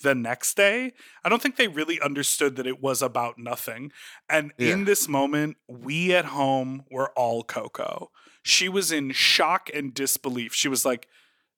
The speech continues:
Speaker 1: "This is literally what you're talking about? Grow
Speaker 2: Yeah.
Speaker 1: up. Get your head in the game. Get over it. Start focusing
Speaker 2: But then
Speaker 1: on something
Speaker 2: they started
Speaker 1: real."
Speaker 2: doing that thing that we were saying that we hate, which is, like, each one of them had to be like, "Well,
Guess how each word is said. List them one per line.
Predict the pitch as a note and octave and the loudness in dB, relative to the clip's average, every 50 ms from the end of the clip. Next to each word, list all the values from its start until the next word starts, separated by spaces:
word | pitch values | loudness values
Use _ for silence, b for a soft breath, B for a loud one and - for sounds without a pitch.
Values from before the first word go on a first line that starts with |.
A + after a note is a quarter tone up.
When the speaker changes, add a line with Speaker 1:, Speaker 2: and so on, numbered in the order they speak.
| _ | _
Speaker 1:
"This | A#2 A2+ A2 C3 E3 G3 A3+ - - - - - - | -16 -2 2 2 4 4 4 4 4 4 2 2 2
is | D3+ D#3+ E3 - C#3+ | 2 2 4 4 4
literally | C3+ B2+ B2+ C3+ C3+ D3+ D3 D#3+ D#3+ D#3+ E3 D#3+ | 2 4 4 4 4 4 2 2 2 2 0 -2
what | C#3+ B2 C#3+ C3+ - | 0 2 0 0 0
you're | C3 C3 C3 | -2 -4 -2
talking | - - C#3 C#3+ - D#3+ D#3+ | 0 0 -2 -2 -2 -4 -4
about? | D#3 E3+ F#3+ G3 G#3 F#3+ F3+ _ _ _ _ _ _ _ _ B2 | -2 -2 -2 -4 -4 -8 -14 _ _ _ _ _ _ _ _ 2
Grow | C3 A#3+ A3+ F3 B2+ | 4 6 6 4 2
Speaker 2:
Yeah. | A#2+ A#2+ | 0 -2
Speaker 1:
up. | B2 - - - _ _ _ _ _ _ _ _ | -4 -4 -8 -12 _ _ _ _ _ _ _ _
Get | - C4+ B3+ - | -4 -2 0 2
your | A#3 G3+ | 2 2
head | E3 D3 | 2 0
in | C#3+ | 0
the | C#3 C3 | -2 -2
game. | B2+ C3+ B2+ B2+ B2 B2 C3 B2 _ _ - | 0 0 0 0 0 -2 -6 -10 _ _ 0
Get | F#3 F#3+ | 0 0
over | F#3 D3+ D3+ C3 C#3 C#3 C3+ | 2 0 -2 0 0 0 2
it. | C3+ C3+ C3 b b b b b - | 2 0 -2 b b b b b -6
Start | - - D4 D#4+ | 0 2 2 2
focusing | - - A3+ G3+ - A3 C#3+ D3 | 2 0 -2 0 2 4 4 6
Speaker 2:
But | - | 6
then | F#3 F3+ | 6 6
Speaker 1:
on | F3+ | 6
something | F3+ F3+ F3+ F3 | 6 6 4 6
Speaker 2:
they | E3+ | 6
started | D3+ F#3 F3+ F3+ F3 | 6 6 6 6 4
Speaker 1:
real." | - | 4
Speaker 2:
doing | E3+ F3+ F3+ F3 | 4 4 4 4
that | F3 E3+ E3+ | 4 2 2
thing | F#3 F3+ F3 | 2 0 2
that | F3+ D#3 D3+ | 0 0 2
we | D#3+ F3+ F#3 | 2 2 4
were | F#3+ F#3+ F#3+ | 4 4 2
saying | F3 - F3 E3 E3+ E3+ | 2 2 4 4 4 4
that | E3+ D3 | 2 2
we | E3 F3 E3+ E3+ | 2 2 2 4
hate, | E3 F3+ G3+ F#3+ - - | 4 4 4 4 4 2
which | C3+ C3+ - | -2 0 2
is, | C#3+ C#3 A#2+ | 0 0 0
like, | A2+ A#2+ A#2 A2+ G#2 G2 - - b b b b b b b b _ - | 0 0 0 0 0 -2 -6 -12 b b b b b b b b _ -2
each | D3 D#3+ D#3 - - | -2 -2 -2 -2 0
one | C#3+ D#3 D#3 | 2 4 6
of | D3+ C3+ | 6 6
them | B2+ B2+ B2 | 4 2 4
had | B2+ B2+ A#2+ A2 | 4 2 2 2
to | A#2+ | 0
be | A2+ A#2 A#2+ | 0 0 0
like, | A#2 A2+ - | 0 0 2
"Well, | F3+ F3+ F3 E3+ E3+ E3+ B | 4 6 6 6 6 4 B